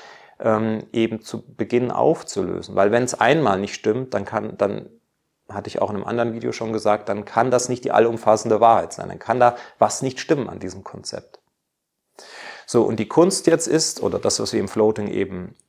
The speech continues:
lernen, was ich den, äh, Therapeuten dann auch beibringe, ist, diesen Austausch dann anzuleiten,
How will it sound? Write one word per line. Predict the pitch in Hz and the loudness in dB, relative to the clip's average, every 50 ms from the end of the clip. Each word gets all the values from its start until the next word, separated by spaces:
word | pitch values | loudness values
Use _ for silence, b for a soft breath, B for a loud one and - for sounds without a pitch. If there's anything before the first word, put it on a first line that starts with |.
| - - - | -20 -12 -2
lernen, | 98 107 127 139 151 147 127 | 2 4 4 4 4 4 2
was | 110 107 - | 0 0 -2
ich | - - | -8 -8
den, | - 101 92 92 92 92 | -6 -6 -6 -6 -8 -12
äh, | - 98 92 90 92 | -12 -12 -12 -12 -12
Therapeuten | - - 101 98 95 - - - 110 107 - 107 | -10 -10 -6 -6 -6 -6 -4 -2 -2 -2 -2 -4
dann | 104 101 | -8 -8
auch | 98 - - | -10 -10 -2
beibringe, | - 101 110 135 143 - - 127 120 117 110 | 0 2 2 2 2 0 -4 -6 -4 -4 -6
ist, | - - 123 123 - - - B B B B B B B B B B B B B B _ _ _ _ - | -4 -4 -4 -4 -4 -8 -10 B B B B B B B B B B B B B B _ _ _ _ 0
diesen | 160 180 190 - - 147 | 0 2 2 0 0 -4
Austausch | - - 113 117 123 131 - - - 123 104 95 - - | 0 4 6 6 6 6 4 0 2 2 2 2 2 -2
dann | - 92 90 87 | -2 -2 -2 0
anzuleiten, | - 101 110 113 - - 113 101 95 85 82 87 90 - - 135 156 185 190 | -2 -2 -2 0 -2 -2 0 0 2 2 4 2 2 0 0 -4 -6 -6 -8